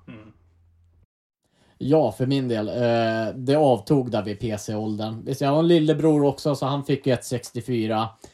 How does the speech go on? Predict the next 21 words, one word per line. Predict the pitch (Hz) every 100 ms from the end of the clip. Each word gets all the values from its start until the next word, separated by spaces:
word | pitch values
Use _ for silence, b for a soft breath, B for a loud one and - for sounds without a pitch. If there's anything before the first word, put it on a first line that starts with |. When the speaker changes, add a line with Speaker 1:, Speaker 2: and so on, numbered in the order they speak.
| b b
Speaker 2:
Så | -
jag | 131
har | 131 127
ju | 120
provat | 131 117 110 107 117
att |
spela | - 120 120 113 110 98 _ _
med | 113 107
sextiofyra. | 107 - 104 98 - 85 104
Det | 113 107 107
var | 110 120
väl, | 110 113
eh, | - - 67 - _ _ 131
Mario | 135 156 156 156
sextiofyra, | 151 147 139 151 135 135 135 135 139
James | 127 127 123
Bond | 123 113 113
och | -
Ocarina | 131 135 120 117 110
of | -
Time. | 110 104 104